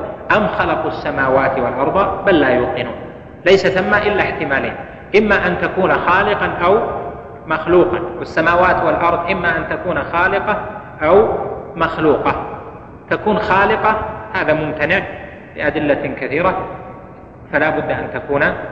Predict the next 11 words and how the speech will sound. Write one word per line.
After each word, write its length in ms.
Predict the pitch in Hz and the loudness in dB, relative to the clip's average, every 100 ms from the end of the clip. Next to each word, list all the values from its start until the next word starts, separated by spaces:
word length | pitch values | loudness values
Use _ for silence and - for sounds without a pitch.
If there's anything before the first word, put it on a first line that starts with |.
| - - - | -14 -18 -14
مخلوقة، 520 | 135 - 143 135 - - - - | -12 0 4 4 2 -4 -8 -4
كذلك 340 | 143 175 160 | 0 0 0
الشجر، 380 | - - 156 131 - - - - | -4 -4 -2 0 -2 -8 -12 -6
كذلك 320 | 139 156 - | -2 0 -2
النبات، 440 | 143 139 135 139 - - | -4 -2 2 0 0 -6
كذلك 320 | 127 147 139 139 | -4 -4 -2 -6
المياه، 340 | 135 135 143 123 - | -8 -4 -2 -2 -4
كذلك 360 | 131 147 143 143 | -4 -4 -2 -6
أجزاء 340 | - 147 139 | -4 -2 0
بدنه، 320 | 143 139 113 - - - - | 0 0 -2 -6 -10 -14 -4
كذلك 280 | 135 165 | 0 2